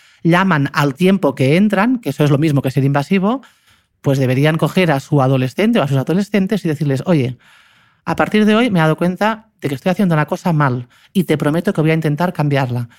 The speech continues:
Y por favor, si me equivoco, recuérdamelo, porque tengo de verdad una, un ánimo de modificar esa conducta. Te voy a dejar tu espacio en tu habitación y voy a llamar a la puerta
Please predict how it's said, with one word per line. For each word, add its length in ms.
Y 120
por 180
favor, 420
si 560
me 140
equivoco, 360
recuérdamelo, 800
porque 260
tengo 400
de 160
verdad 480
una, 580
un 220
ánimo 460
de 140
modificar 440
esa 200
conducta. 600
Te 100
voy 140
a 60
dejar 200
tu 80
espacio 260
en 60
tu 60
habitación 640
y 140
voy 140
a 80
llamar 220
a 20
la 120
puerta 400